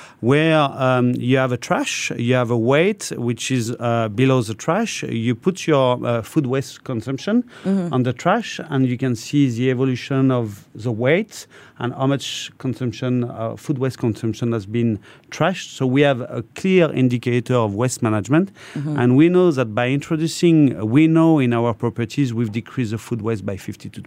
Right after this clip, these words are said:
Speaker 1: percent.
Speaker 2: That's
Speaker 1: So
Speaker 2: huge.
Speaker 1: that's, uh,
Speaker 2: That's
Speaker 1: that's a
Speaker 2: actually
Speaker 1: big
Speaker 2: quite laudable. Now, talk to us about your involvement in, uh, World Food Day.
Speaker 1: Uh, well, we do a lot with them, um,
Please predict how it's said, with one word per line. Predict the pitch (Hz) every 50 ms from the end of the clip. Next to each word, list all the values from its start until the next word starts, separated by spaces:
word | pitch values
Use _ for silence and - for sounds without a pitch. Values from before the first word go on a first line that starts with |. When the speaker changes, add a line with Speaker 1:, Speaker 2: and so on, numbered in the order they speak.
| -
Speaker 1:
percent. | _ - 104 95 - - 101 90 82 - - - _ -
Speaker 2:
That's | - 143 131 - -
Speaker 1:
So | - - - - 202
Speaker 2:
huge. | 214 185 107 104
Speaker 1:
that's, | 107 107 - - -
uh, | 101 98 98
Speaker 2:
That's | 113 151 151 -
Speaker 1:
that's | -
a | 85 123
Speaker 2:
actually | - - - 170 147 143 131
Speaker 1:
big | - -
Speaker 2:
quite | 156 147 135 113
laudable. | 139 160 170 185 214 175 165 123 98 - - - - - - - - - - _
Now, | - 208
talk | - - - 277 277 277
to | - 220 196
us | 175 151 151 - - - -
about | 160 156 - - 147 135 127 135 - - - - _ _ _ _ _
your | 139 151 151 147
involvement | 143 139 143 151 147 165 156 - 160 139 107 87 - - -
in, | - - - 160 151 151
uh, | 143 143 139 135 135
World | - - 151 160 160 151
Food | - 196 226 -
Day. | - 143 - - _ _ _ -
Speaker 1:
Uh, | 135 127 127 131 131 131 127 127 127 127 127 123
well, | 139 151 139
we | 131 143 147
do | 139 165 160 147
a | 143
lot | 147 151 156 139
with | 135 135 127 113 110
them, | 131 143 165 196 220 -
um, | - 143 139 135 135 131 131 131 131 131 131 127 127 127 127 127 123 123 123 117 110